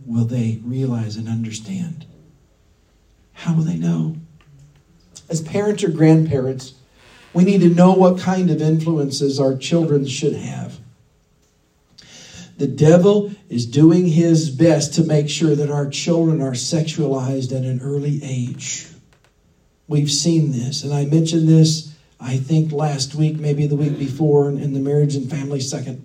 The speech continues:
segment, that when covid happened, a lot of parents saw what was really going on in the classrooms, and they were shocked.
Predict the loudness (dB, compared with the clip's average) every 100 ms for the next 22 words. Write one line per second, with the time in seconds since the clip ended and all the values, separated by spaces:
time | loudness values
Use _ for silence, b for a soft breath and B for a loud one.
0 | -18 -10 -2 -2 -2 -6 -10 -20 _ _
1 | _ _ _ _ _ _ -20 -20 _ _
2 | b b b b _ _ _ _ _ _
3 | _ _ _ _ -14 -6 -4 -2 2 4
4 | 4 2 -2 -4 -4 -2 -2 0 -2 -2
5 | -2 -2 -4 -4 -2 -2 -2 -2 0 0
6 | 0 -2 -4 -6 -8 -8 -8 -8 -10 -12
7 | -10 -8 -4 -4 -2 0 -2 -2 -6 -10
8 | -12 -18 -20